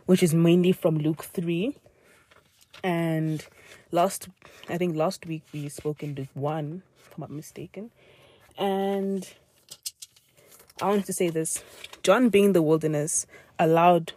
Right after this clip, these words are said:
for him to receive God's message while waiting. And so by that I mean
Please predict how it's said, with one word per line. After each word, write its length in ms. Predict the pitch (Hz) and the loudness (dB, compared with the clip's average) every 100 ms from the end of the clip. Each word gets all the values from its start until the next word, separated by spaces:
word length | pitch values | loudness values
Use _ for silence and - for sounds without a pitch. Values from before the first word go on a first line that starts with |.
| _ | _
for 140 | 170 | -10
him 280 | 143 156 151 | -6 -6 -6
to 160 | - | -10
receive 480 | 156 147 - 165 160 | -10 -8 -8 -6 -8
God's 380 | 151 143 151 - | -6 -6 -4 -8
message 480 | 143 - - - - _ - - | -10 -10 -12 -14 -18 _ -20 -12
while 200 | - 156 | 2 2
waiting. 420 | 147 139 - 50 - _ _ _ _ _ _ _ - | 2 -4 -8 -16 -20 _ _ _ _ _ _ _ -4
And 200 | 196 170 | 2 2
so 300 | 147 165 160 - - - - | 2 -2 -2 -6 -20 -20 0
by 100 | 180 | 4
that 160 | 185 214 | 6 6
I 100 | 220 | 6
mean 440 | 196 185 185 180 | 4 4 2 0